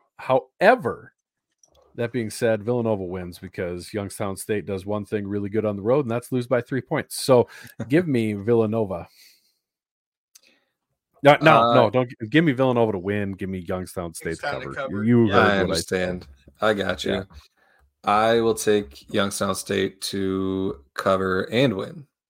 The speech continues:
Speaker 2: I do think that they win this
Speaker 1: Ooh.
Speaker 2: game. I think that they have the line play to shut Villanova down, and they've got the offense scoring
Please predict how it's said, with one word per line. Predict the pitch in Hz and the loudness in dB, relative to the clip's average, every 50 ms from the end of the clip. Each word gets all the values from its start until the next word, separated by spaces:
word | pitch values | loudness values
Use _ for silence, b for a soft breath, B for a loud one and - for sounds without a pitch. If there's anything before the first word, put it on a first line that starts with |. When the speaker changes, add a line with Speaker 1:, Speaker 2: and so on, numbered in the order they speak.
| _ _ _ _ - | _ _ _ _ -6
Speaker 2:
I | 110 101 98 | -4 -4 -2
do | 98 104 101 | -2 -4 -6
think | - - 101 98 - | -4 -6 -8 -8 -8
that | 117 113 | -10 -8
they | - 104 98 | -4 -4 -2
win | 98 95 95 | -2 -4 -4
this | 98 107 - | -4 -6 -6
Speaker 1:
Ooh. | - | -4
Speaker 2:
game. | 110 107 104 104 104 104 101 98 101 - b b b b b b b _ _ _ _ | -2 0 0 2 2 2 0 -2 -4 -8 b b b b b b b _ _ _ _
I | _ _ _ | _ _ _
think | - 101 98 - | -8 -8 -8 -6
that | 98 98 | -8 -6
they | - 101 95 | -2 -2 -2
have | 95 98 95 95 95 95 92 90 - - - | 0 0 2 2 4 2 2 0 -4 -12 -10
the | - 104 95 | -8 -6 -4
line | 92 95 98 101 101 104 101 | -2 -2 0 0 0 -2 -4
play | - - 104 107 101 101 98 98 98 98 98 98 95 98 _ _ - | -4 -2 0 0 2 0 0 -2 -2 -2 -4 -4 -6 -8 _ _ -18
to | - - - 98 95 95 95 | -12 -8 -6 -4 -4 -4 -6
shut | - - 101 98 - - | -6 -2 -4 -4 -2 -4
Villanova | 101 98 95 92 92 92 90 | -6 -6 -4 -4 -4 -4 -2
down, | 95 98 98 98 98 98 98 95 87 - _ _ _ _ _ _ _ _ _ _ _ _ _ - | 0 2 2 2 2 2 0 -2 -6 -8 _ _ _ _ _ _ _ _ _ _ _ _ _ -6
and | 123 113 101 | -2 0 0
they've | 98 95 | 0 0
got | 95 92 92 - | 0 -2 -2 -2
the | 101 | 0
offense | 92 92 92 - - 98 - | 0 0 -2 -2 -8 -8 -6
scoring | - - - 101 95 95 | -6 -4 -2 -2 -4 -4